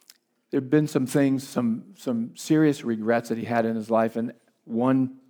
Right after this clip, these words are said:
Thanksgiving, I was driving him back to, to his home,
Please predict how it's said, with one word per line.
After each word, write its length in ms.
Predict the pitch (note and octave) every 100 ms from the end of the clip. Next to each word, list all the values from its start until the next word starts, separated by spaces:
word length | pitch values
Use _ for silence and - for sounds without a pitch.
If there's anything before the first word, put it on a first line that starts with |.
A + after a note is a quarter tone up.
| _
Thanksgiving, 680 | C#3 B2+ B2+ - A#2+ B2 B2
I 80 | A2+
was 180 | G#2+ G#2
driving 360 | A#2 A#2 A#2
him 200 | A#2+ A2
back 320 | A2 A#2 B2 -
to, 200 | A2 - - - _ _ _ _ _ -
to 140 | B2
his 180 | A2 -
home, 480 | B2+ B2 A#2+ A#2